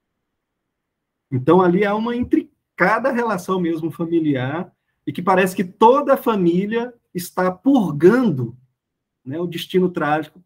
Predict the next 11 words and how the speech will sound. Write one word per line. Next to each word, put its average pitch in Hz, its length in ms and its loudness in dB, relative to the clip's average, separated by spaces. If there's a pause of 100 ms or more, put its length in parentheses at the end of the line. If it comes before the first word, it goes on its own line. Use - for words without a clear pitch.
(100)
de 175 180 0
Édipo, 143 460 -2
né, 147 220 -12 (100)
que - 80 -20
desencadeou, 135 760 -6 (240)
de - 60 -20
certa - 220 -10
forma, 135 460 -10 (680)
toda 131 240 -6
essa 143 180 -6
avalanche. 143 760 -4